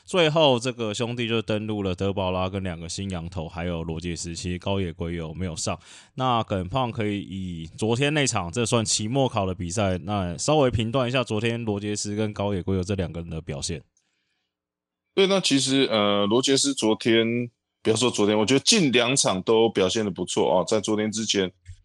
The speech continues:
Speaker 2: 面对到乐天桃园是，也是五局失掉一分，这两场也都失掉一分了。那昨天投得更好，六点一局，那仅仅被打出六支安打，啊，七次的三振，失掉一分的自责分，也是他这个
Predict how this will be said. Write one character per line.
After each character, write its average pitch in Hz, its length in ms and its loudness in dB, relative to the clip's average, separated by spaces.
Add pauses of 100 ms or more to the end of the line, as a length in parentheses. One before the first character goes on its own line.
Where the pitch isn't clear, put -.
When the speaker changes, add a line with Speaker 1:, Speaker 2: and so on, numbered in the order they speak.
Speaker 2:
面 107 120 0
对 107 120 4
到 110 140 6
乐 107 120 4
天 104 160 2
桃 92 240 2
园 90 140 -2
是， 95 320 -2
也 92 80 0
是 110 120 2
五 92 180 0
局 87 200 -2
失 - 180 0
掉 92 220 4
一 90 60 0
分， 95 180 0
这 95 100 -2
两 113 220 4
场 98 180 0
也 85 120 -2
都 98 120 0
失 - 160 -4
掉 92 220 2
一 95 80 -2
分 85 280 -4
了。 85 120 -12 (400)
那 135 60 -2
昨 131 100 2
天 143 160 4
投 123 140 2
得 113 80 2
更 117 240 0
好， 92 200 0
六 117 160 4
点 95 240 -6
一 107 200 -6
局， 90 200 -6 (580)
那 101 200 2
仅 101 160 -2
仅 98 140 -2
被 110 120 4
打 92 200 4
出 101 260 0
六 104 220 4
支 95 160 -2
安 101 260 2
打， 85 260 4 (280)
啊， 87 120 -8
七 - 160 0
次 104 140 -2
的 98 100 2
三 98 280 0
振， 95 180 0
失 - 180 0
掉 101 200 2
一 101 100 -4
分 92 240 0
的 92 80 -2
自 92 180 -4
责 87 160 2
分， 87 240 0 (360)
也 95 120 4
是 143 220 4
他 131 240 4
这 123 160 0
个 98 420 4